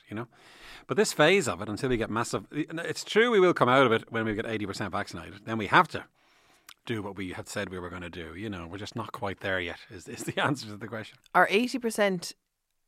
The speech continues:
Speaker 2: vaccinated in the U K? 'Cause Boris Johnson said yesterday, now I don't know when this podcast is coming out, hopefully soon, but, uh, he said yesterday, just, "This is it, it's over, take off your masks,
Speaker 1: Yeah.
Speaker 2: we're done."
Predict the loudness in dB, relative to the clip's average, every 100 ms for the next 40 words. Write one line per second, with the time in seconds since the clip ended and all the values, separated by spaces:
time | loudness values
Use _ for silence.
0 | 0 4 4 2 -2 0 -2 -2 -4 -2
1 | -2 -2 -8 -6 -4 -4 4 6 6 2
2 | 0 0 -2 0 2 0 -2 -2 0 2
3 | 4 4 2 0 -2 -4 -2 -2 -2 -6
4 | -6 -2 0 0 -4 -8 -8 -4 -2 -2
5 | -6 -20 -20 _ 2 2 0 _ _ _
6 | _ -2 0 0 -4 -10 -16 -10 -6 -2
7 | -2 -2 0 2 0 -4 _ -6 -6 -6
8 | -10 _ -2 -2 2 2 2 2 4 4
9 | 0 4 4 4 2 2 2 0 4 8
10 | 8 6 0 0 0